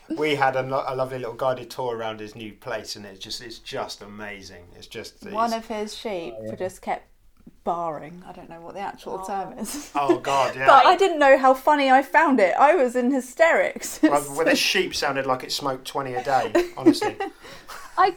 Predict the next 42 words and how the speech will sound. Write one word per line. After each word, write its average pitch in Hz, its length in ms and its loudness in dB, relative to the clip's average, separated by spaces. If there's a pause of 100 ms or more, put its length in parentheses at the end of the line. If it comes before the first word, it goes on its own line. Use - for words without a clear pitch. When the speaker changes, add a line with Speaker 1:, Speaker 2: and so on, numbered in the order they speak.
(120)
Speaker 4:
I 392 120 4
completely 415 560 0
lost 403 240 0
myself 311 420 -2
on 262 140 -4
Hannah's 285 380 -4
timeline 294 560 -2
the 226 100 -2
other 202 160 -2
day 165 460 -2
'cause 240 140 -8
I 269 160 6
d-, - 680 -10
realised 302 420 2
they 240 140 2
moved. 220 560 -2
So 240 180 -2
I 233 80 4
was 240 140 0
having 277 220 -2
a 254 80 -6
nose 185 480 2
and 202 100 -8
I 269 100 0
was - 320 -10
on 415 160 0
there 508 100 0
for 349 100 -6
about - 180 0
an 302 80 0
hour. 381 320 2
Jay 370 180 -2
was 381 140 -6
like, - 140 -2 (320)
"What 403 200 4
are 494 60 -2
you 480 140 6
looking 539 260 4
at?" 349 80 2
I - 20 -2
was 262 140 -8
like, - 260 -2